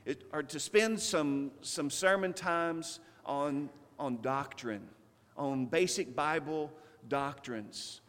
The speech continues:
And our intent is that we'll go back to the book and, and revisit these, the teachings of, of the Bible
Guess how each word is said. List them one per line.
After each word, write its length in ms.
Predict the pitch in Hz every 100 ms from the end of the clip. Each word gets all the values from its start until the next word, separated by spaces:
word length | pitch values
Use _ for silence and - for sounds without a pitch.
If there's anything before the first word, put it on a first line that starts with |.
| - -
And 120 | 165
our 160 | 180 190
intent 460 | 180 - 233 233 -
is 360 | 160 156 131 117
that 120 | 147
we'll 120 | 196
go 180 | 196 196
back 360 | 143 175 196
to 100 | -
the 120 | 175 151
book 500 | 147 190 165 95 156
and, 300 | 143 135 123 - - - -
and 320 | 151 143 139
revisit 800 | 196 185 185 196 196 165 131 160
these, 300 | 151 180 170 - 143
the 100 | 139
teachings 760 | - - 214 214 185 156 139
of, 460 | - 165 165 139 - - -
of 180 | - 165
the 80 | 151
Bible 600 | 120 147 170 135 120 104